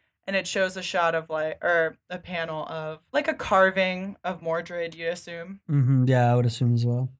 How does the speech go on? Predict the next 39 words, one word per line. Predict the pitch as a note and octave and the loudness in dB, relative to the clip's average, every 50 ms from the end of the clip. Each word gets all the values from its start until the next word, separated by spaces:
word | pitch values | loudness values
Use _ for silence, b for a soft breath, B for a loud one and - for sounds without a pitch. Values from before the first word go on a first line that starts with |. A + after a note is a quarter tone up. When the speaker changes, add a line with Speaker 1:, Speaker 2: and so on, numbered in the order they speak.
| _ - | _ -8
Speaker 1:
Yeah. | E3+ D#3 - - - _ _ _ _ | -8 -8 -8 -10 -12 _ _ _ _
"My | G3 G#3+ A3 | -2 -2 0
son | - C4 A#3+ A#3+ | 0 0 -2 0
should | A#3 A#3 G#3+ | 0 -2 -2
have | G3 E3 | -2 -4
been | F3+ F3 F3 | -6 -10 -12
king. | - - F3+ E3+ D#3+ D#3 E3 E3+ - _ | -12 -10 -10 -8 -8 -10 -12 -16 -20 _
You | E3+ E3 F3+ G3+ G#3 G3+ | -18 -10 -8 -6 -6 -6
will | F#3+ E3+ F3 F3 E3 D#3+ | -6 -4 -4 -2 -2 -4
be." | E3 D3+ D#3 - - - G3+ _ _ _ _ _ _ _ _ _ _ - | -6 -8 -12 -12 -14 -16 -20 _ _ _ _ _ _ _ _ _ _ -10
And | F3+ F#3 F#3 | -8 -4 0
then | F#3 F3+ F3 | 0 0 0
Hellboy's | F#3 G3 F3 F3 - F3 E3+ E3 E3+ | 0 -2 -2 -2 0 0 -2 -4 -4
just | - F3 - - - | -10 -14 -16 -16 -16
slumped | - E3+ F3 F3 F3 F3 E3 | -14 -10 -10 -10 -10 -6 -6
over | E3 E3 E3 D#3 E3 D#3+ - | -4 -4 -4 -4 -4 -4 -4
on | - D#3+ D#3+ D#3+ D#3 | -4 -6 -8 -10 -12
this, | D#3 D3+ D#3+ D#3+ - - - - - _ _ | -12 -12 -12 -12 -14 -16 -16 -18 -20 _ _
like, | E3 D#3 D3 _ _ _ _ _ _ | -16 -16 -16 _ _ _ _ _ _
kind | E3+ E3 | -20 -20
of | D#3+ - | -20 -20
stone | - - - - D#3+ D#3 D#3 D#3 D3+ D#3 D#3 E3 _ _ _ _ _ _ _ _ _ _ _ _ _ | -20 -20 -14 -12 -10 -10 -10 -12 -14 -16 -20 _ _ _ _ _ _ _ _ _ _ _ _ _ _
seat | _ - - - F3 E3 D#3+ D#3+ E3 - _ | _ -18 -16 -16 -16 -16 -18 -18 -18 -20 _
with | E3+ F3 E3+ E3+ E3+ - - - _ _ _ _ _ _ _ _ _ _ - | -6 -4 -4 -2 -4 -6 -14 -20 _ _ _ _ _ _ _ _ _ _ -14
Excalibur | F#3+ - - - - F#3 F3+ F3+ F3+ F3+ E3+ F3+ F3+ | -12 -10 -10 -4 2 4 4 6 6 4 4 2 0
in | F3 F3 | 0 0
the | E3 D#3+ | -4 -10
foreground. | - - F3+ F3 F3 E3+ E3 E3+ D#3+ D3+ D3+ D3+ D3+ D3+ D#3+ D#3+ _ _ _ _ _ _ _ _ _ | -6 -2 0 0 0 0 -2 -6 -6 -6 -6 -8 -8 -10 -12 -16 _ _ _ _ _ _ _ _ _
And | - F3 E3+ E3+ E3+ E3+ E3+ E3+ | -8 -4 -4 -2 -2 -4 -6 -8
Morgan | E3+ F3 F3+ E3+ F3 | -8 -8 -8 -8 -10
Le | E3+ E3+ | -12 -14
Fay | - - F3+ E3+ E3 E3 | -10 -6 -2 -2 0 0
has, | E3 E3 E3 | 0 -2 -2
like, | E3+ E3 D#3+ - _ | -4 -6 -6 -6 _
walked | D#3+ D#3+ E3 E3 - - | -4 -4 -4 -4 -6 -10
away, | E3 D#3+ E3 D#3 D3+ D3+ D3+ D3+ D#3 | -8 -6 -4 -4 -4 -2 -4 -4 -4
leaving | D#3 D#3+ E3 E3 D#3+ E3 E3 E3 | -6 -10 -14 -14 -14 -16 -16 -16
him | E3 E3 | -18 -14
there | D#3+ D3+ D3+ D3 D#3 | -12 -10 -10 -10 -10